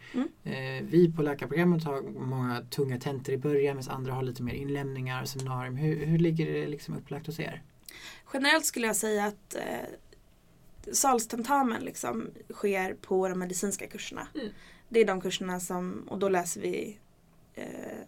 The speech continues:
Speaker 1: en femton poängskurs första terminen. Och sen två sju och en halvor termin
Speaker 2: Mm.
Speaker 1: två och tre.
Speaker 3: Mm.
Speaker 1: Eh, och där är det salstentor liksom.
Speaker 3: Mm.
Speaker 1: Då lämnar man in, eller då sitter man och skriver för att de går att tentera på det sättet.
Speaker 2: Ja.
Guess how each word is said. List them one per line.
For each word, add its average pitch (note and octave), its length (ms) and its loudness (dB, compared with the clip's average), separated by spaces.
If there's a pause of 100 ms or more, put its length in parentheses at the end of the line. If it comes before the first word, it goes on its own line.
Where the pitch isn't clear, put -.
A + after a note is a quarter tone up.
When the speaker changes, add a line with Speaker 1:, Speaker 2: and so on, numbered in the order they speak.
(300)
Speaker 1:
en G3+ 80 -6
femton F3+ 280 -4
poängskurs F3+ 440 -4
första - 260 -6
terminen. F#3+ 580 -8 (560)
Och F#3 120 -4
sen D#3+ 200 -4
två F3+ 260 -8
sju - 140 -6
och F3 60 -2
en E3+ 60 -8
halvor F3 500 -4 (140)
termin D3 200 0
Speaker 2:
Mm. B2 140 -2
Speaker 1:
två - 160 -14
och - 100 -12
tre. - 200 -10 (140)
Speaker 3:
Mm. B3+ 140 -8 (560)
Speaker 1:
Eh, G#3 240 0
och A3+ 80 6
där G3+ 220 8
är - 140 -2 (120)
det G3 80 -4
salstentor - 720 -2
liksom. - 240 -6
Speaker 3:
Mm. - 100 -8 (200)
Speaker 1:
Då A#3 120 -2
lämnar G3+ 260 0
man - 180 -6
in, D#3+ 320 -6
eller G#3 200 10
då G3+ 140 2
sitter - 280 -4
man D2+ 140 -4
och - 60 -4
skriver - 380 -6
för - 160 -6
att - 360 -10
de F#3+ 240 0
går F3 180 2
att F#3 100 -2
tentera G3 460 -4
på - 120 -10
det - 160 -6
sättet. - 540 -8 (180)
Speaker 2:
Ja. A#2+ 320 -6